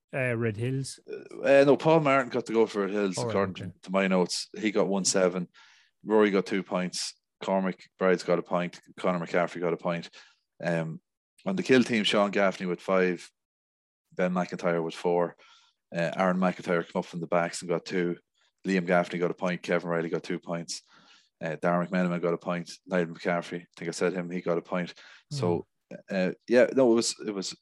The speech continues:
Speaker 2: a great win that for Kill. Like, Red Hills will be disappointed there. That's two years in a row now that Red Hills haven't got out of the group in junior. So, you know, we can safely say that th-, this Red Hills are at the lowest ebb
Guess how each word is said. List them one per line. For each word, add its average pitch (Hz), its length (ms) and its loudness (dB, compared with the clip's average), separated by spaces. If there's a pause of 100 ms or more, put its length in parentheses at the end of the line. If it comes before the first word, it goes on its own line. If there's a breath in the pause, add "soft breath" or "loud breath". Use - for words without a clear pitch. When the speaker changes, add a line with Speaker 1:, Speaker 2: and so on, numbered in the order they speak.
Speaker 2:
a - 40 -18
great 113 240 2
win 101 200 2
that 92 180 2
for - 120 -8
Kill. 90 220 0
Like, 82 240 -4
Red 92 120 0
Hills 110 160 2
will 107 80 -4
be 104 60 -2
disappointed 95 540 -6
there. 85 180 2
That's 110 140 -2
two 127 160 -4
years 117 260 4
in 101 80 -2
a 95 60 0
row 95 180 2
now 85 160 0
that 76 100 -8
Red 82 80 -6
Hills 87 180 -2
haven't 87 200 -2
got 85 120 0
out 82 80 0
of 80 60 -2
the - 60 -18
group 82 300 -6
in 80 60 -14
junior. 82 360 -4 (580 soft breath)
So, 80 360 -4 (1200)
you 85 80 -12
know, 80 240 -6 (140)
we 87 60 -8
can 104 120 -4
safely 113 280 4
say 117 200 2
that 104 160 -2
th-, - 140 -10
this 95 240 -4
Red 90 80 -6
Hills 95 220 0
are 90 60 4
at 85 100 0
the 87 80 -2
lowest 85 320 0
ebb 80 260 -2